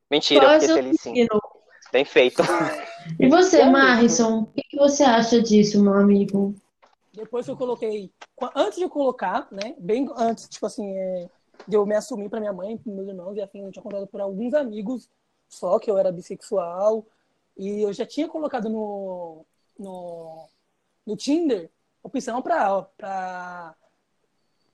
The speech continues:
Speaker 3: todos os gêneros, sabe? Tipo, sem ficar de, de graça. Mas, e, tipo, eu dava match com meninas. Não contando com frequência, né? Mas, tipo, dava. E com homens não tanto, porque eu, eu tava muito naquela fase da, da,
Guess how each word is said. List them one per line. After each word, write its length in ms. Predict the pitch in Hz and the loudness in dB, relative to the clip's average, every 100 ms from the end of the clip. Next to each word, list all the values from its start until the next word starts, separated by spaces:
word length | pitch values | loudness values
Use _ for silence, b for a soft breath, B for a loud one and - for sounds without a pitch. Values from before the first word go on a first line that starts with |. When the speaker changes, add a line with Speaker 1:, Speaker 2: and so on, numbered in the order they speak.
| _ | _
Speaker 3:
todos 200 | 233 220 | -6 -4
os 60 | 254 | -2
gêneros, 460 | 415 240 185 175 | 0 -2 -4 -14
sabe? 260 | - 190 196 | -10 -10 -10
Tipo, 220 | - - | -14 -20
sem 280 | 175 202 214 | -18 -14 -14
ficar 340 | - 285 320 392 _ | -10 -6 -6 -8 _
de, 360 | 294 220 269 262 | -16 -10 -8 -10
de 120 | 269 | -8
graça. 500 | 285 240 - - 185 _ _ _ _ _ - | -4 -4 -4 -16 -20 _ _ _ _ _ -8
Mas, 440 | 208 214 220 220 - | -4 0 0 -2 -4
e, 180 | 240 247 | -6 -6
tipo, 200 | 208 254 | -2 -2
eu 60 | |
dava 240 | 269 311 320 | 0 0 -2
match 260 | 285 208 | -4 -8
com 140 | - 226 | -10 -8
meninas. 480 | 226 196 160 _ _ _ _ 403 - | -8 -10 -16 _ _ _ _ -20 -6
Não 200 | 254 370 | -4 -4
contando 320 | 370 311 262 | -6 -8 -8
com 100 | 294 | -8
frequência, 560 | 302 294 247 254 240 | -10 -10 -8 -8 -8
né? 120 | 202 208 | -8 -8
Mas, 340 | 196 196 - | -8 -10 -12
tipo, 200 | _ 208 | _ -4
dava. 420 | 262 262 196 170 _ _ _ _ - | 0 0 -2 -8 _ _ _ _ -10
E 520 | 214 214 214 214 208 _ _ _ _ _ | -6 -4 -4 -6 -8 _ _ _ _ _
com 120 | 254 | -2
homens 200 | 262 277 | 0 0
não 140 | 294 | -2
tanto, 180 | 277 262 | -4 -6
porque 220 | 269 - | -8 -4
eu, 300 | 262 254 233 | -2 0 -2
eu 120 | 226 226 | -2 -2
tava 180 | 226 | -2
muito 220 | 220 233 247 | -2 -4 -6
naquela 280 | - 220 | -8 -6
fase 200 | 214 208 | -6 -8
da, 440 | 180 202 190 185 180 | -8 -8 -8 -10 -12
da, 680 | 175 180 180 180 170 165 | -14 -14 -14 -16 -18 -20